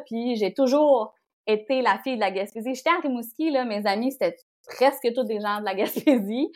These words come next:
parce que c'est beaucoup comme ça qu'on est quand on est à l'extérieur de la région. Euh, j'en parlais beaucoup tout le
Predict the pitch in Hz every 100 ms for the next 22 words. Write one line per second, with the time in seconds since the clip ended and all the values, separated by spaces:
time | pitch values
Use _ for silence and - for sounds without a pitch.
0 | - - - 233 240 277 240 247 277 254
1 | 240 254 254 226 208 240 254 220 208 208
2 | 208 214 202 208 202 190 208 247 277 285
3 | 285 - _ _ 190 170 208 202 208 233
4 | 254 226 220 - 294 277 - 330 294